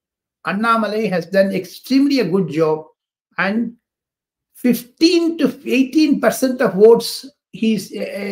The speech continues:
expecting in twenty twenty-four Lok Sabha. If Edapadi Palaniswamy is not going to get ten seats in Lok Sabha, it will be difficult for him in twenty twenty-six Lok, Tamil Nadu Assembly elections, because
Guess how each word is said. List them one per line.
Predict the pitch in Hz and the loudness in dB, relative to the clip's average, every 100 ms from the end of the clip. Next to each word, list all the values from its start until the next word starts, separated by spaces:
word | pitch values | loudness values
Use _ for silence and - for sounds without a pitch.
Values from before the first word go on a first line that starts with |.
| 208 196 | -6 -6
expecting | - 240 - 190 190 | -2 -2 0 0 0
in | 185 185 | -2 -2
twenty | 180 180 196 | -2 -2 -4
twenty-four | 208 190 196 - 208 175 | -4 -4 -6 -2 0 2
Lok | 180 | 0
Sabha. | - 151 - - _ - - _ | 0 -6 -6 -10 _ -20 -20 _
If | 262 | 0
Edapadi | 233 233 - 320 285 233 | 2 0 2 0 0 0
Palaniswamy | 233 262 220 240 226 254 | 0 2 0 2 0 0
is | 240 - | -2 -4
not | 208 220 202 | -2 -2 0
going | 208 208 202 | -2 -2 -4
to | 208 - | -8 4
get | 214 - - - | 4 4 -4 2
ten | 269 285 | 6 6
seats | - 247 247 - - | 6 6 6 4 -2
in | 233 196 190 170 | -2 0 -2 -2
Lok | 196 180 - | -4 -4 -4
Sabha, | 180 - 143 - _ _ _ _ _ _ _ - | -4 -4 -8 -12 _ _ _ _ _ _ _ -4
it | 196 190 | -4 -2
will | 214 190 | -2 0
be | 233 202 | -2 0
difficult | 185 214 214 226 | -2 0 2 2
for | - 196 190 | 4 4 4
him | 208 | 2
in | 196 190 | 0 0
twenty | 190 190 214 180 | 0 0 -2 -2
twenty-six | 196 208 220 - 170 170 - 185 | 0 0 0 0 0 -2 -4 -2
Lok, | 185 196 - 190 | 0 0 0 2
Tamil | 220 240 | 4 4
Nadu | 226 214 170 | 4 2 -2
Assembly | - 202 202 156 | 0 0 2 2
elections, | 160 - 139 127 | 2 0 -4 -6
because | 170 202 226 202 | -10 -2 -2 -2